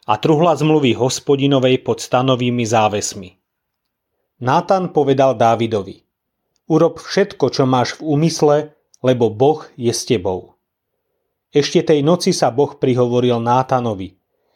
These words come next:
„Choď a povedz môjmu služobníkovi Dávidovi:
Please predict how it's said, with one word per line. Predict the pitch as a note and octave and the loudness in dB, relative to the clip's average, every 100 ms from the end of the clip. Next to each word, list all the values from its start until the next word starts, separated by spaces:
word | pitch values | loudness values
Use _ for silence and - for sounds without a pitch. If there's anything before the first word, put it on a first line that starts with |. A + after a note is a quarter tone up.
| _ _ _ | _ _ _
„Choď | - F#3+ A3 | -2 -2 -2
a | E3 C3+ | -4 0
povedz | G3 G#3 D3 | 2 2 0
môjmu | C#3+ C#3+ C3+ | 2 2 2
služobníkovi | A#2+ D#3 D3 D3+ C3+ C#3 C#3 B2 B2 | -4 -4 0 0 0 -2 -2 -2 0
Dávidovi: | A2+ A#2 A#2+ A#2 G#2+ G2 | 2 2 2 0 -2 -4